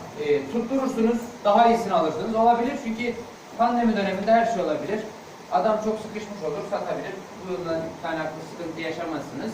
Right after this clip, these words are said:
E, bu işe başlarsanız arkadaşlar ben size öncelikli olarak şunu söyleyeyim. Hani hayvan temin etmeniz o kadar sıkıntı olmaz sizin için. Yani Karadeniz'e gelseniz hemen hemen her kapıda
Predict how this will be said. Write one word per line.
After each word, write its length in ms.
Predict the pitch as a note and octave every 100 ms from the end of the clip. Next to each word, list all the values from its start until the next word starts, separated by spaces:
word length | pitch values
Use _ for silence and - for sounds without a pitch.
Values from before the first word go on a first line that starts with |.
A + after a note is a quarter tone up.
| - - - - - F#3+
E, 140 | F#3+
bu 80 | B3+
işe 240 | B3+ B3
başlarsanız 600 | A#3 A3+ A#3 A#3 A3+ G#3+
arkadaşlar 480 | A3 A3 G#3+ G#3+ G#3+ G#3+
ben 100 | A3
size 160 | G#3+ G#3+
öncelikli 340 | G#3 G3+ -
olarak 220 | G#3+ G#3 -
şunu 160 | G#3+ F#3+
söyleyeyim. 300 | F3 E3+ - - - - -
Hani 140 | F#3
hayvan 420 | F#3+ A3 A3+ A3+
temin 240 | A3 G#3 G#3
etmeniz 400 | G#3 G3+ G#3 G#3 - - - -
o 20 |
kadar 220 | A3 G3+
sıkıntı 400 | - - G3+ G3+
olmaz 260 | F#3+ F#3 F#3
sizin 160 | - -
için. 120 | -
Yani 120 | B2+ -
Karadeniz'e 460 | F#3 F#3+ F#3 E3 E3
gelseniz 420 | - C3+ C3+ F3+ - - - -
hemen 240 | F#3 F#3+
hemen 180 | F3+ D#3+
her 260 | E3+ F#3+ F#3
kapıda 300 | - -